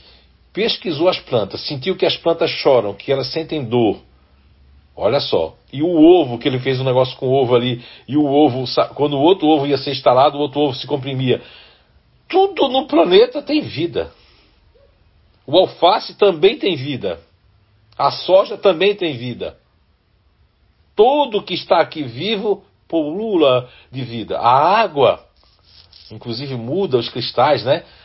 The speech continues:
As mensagens da água do Masaru Emoto. A água também é vida, ela tá viva. "Ah, mas ela é muito abundante." Sim, mas também tem vida. Tem micro-organismos dentro da água,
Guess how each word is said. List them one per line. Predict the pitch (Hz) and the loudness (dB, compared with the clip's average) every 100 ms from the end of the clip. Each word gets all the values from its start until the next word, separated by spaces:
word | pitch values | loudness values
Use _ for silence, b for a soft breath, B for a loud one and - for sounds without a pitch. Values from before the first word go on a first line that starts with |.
| b | b
As | 90 | -8
mensagens | 123 113 139 123 | -6 -2 -2 2
da | 117 | 4
água | 120 139 117 | 4 2 -2
do | 101 104 101 87 87 | -6 -6 -6 -6 -10
Masaru | 87 98 101 | -8 -4 -4
Emoto. | 90 110 139 131 120 b b b b b 110 | -4 -4 -4 -4 -10 b b b b b -10
A | 135 170 | -6 -2
água | 190 | -2
também | 190 190 185 | 0 0 0
é | 208 | -6
vida, | 156 196 208 110 | -6 -8 -2 0
ela | 113 - | 0 -2
tá | 170 | -4
viva. | 156 190 311 113 101 | -6 -2 0 0 0
"Ah, | 185 | 0
mas | 226 170 | -2 0
ela | 175 | 0
é | 160 | 0
muito | 196 - 143 B B B | 0 0 0 B B B
abundante." | 131 139 127 127 | -10 -8 -6 -6
Sim, | - 269 | -6 -10
mas | 240 | -10
também | 208 165 | -10 -10
tem | 226 269 | -12 -12
vida. | 147 165 120 104 | -10 -8 -8 -8
Tem | - 131 | -6 -6
micro-organismos | 156 170 160 147 147 147 131 | -4 0 2 2 0 -2 -4
dentro | 117 139 120 | -4 -4 0
da | 135 | 2
água, | 113 151 110 82 | 2 0 -2 -6